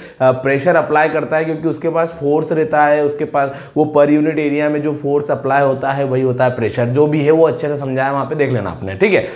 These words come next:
तो उसी तरीके से क्या हमारा liquid भी, अ, प-, जो रहता है वो प्रेशर exert करता है, force exert करता है? हाँ जी, कैसे करता है वो देखा जाए। एक एग्जांपल लेते हैं,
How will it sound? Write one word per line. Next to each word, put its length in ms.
तो 80
उसी 320
तरीके 560
से 280
क्या 340
हमारा 520
liquid 680
भी, 300
अ, 40
प-, 800
जो 80
रहता 280
है 120
वो 100
प्रेशर 400
exert 300
करता 300
है, 120
force 280
exert 260
करता 320
है? 100
हाँ 120
जी, 180
कैसे 380
करता 280
है 80
वो 120
देखा 240
जाए। 200
एक 60
एग्जांपल 420
लेते 240
हैं, 240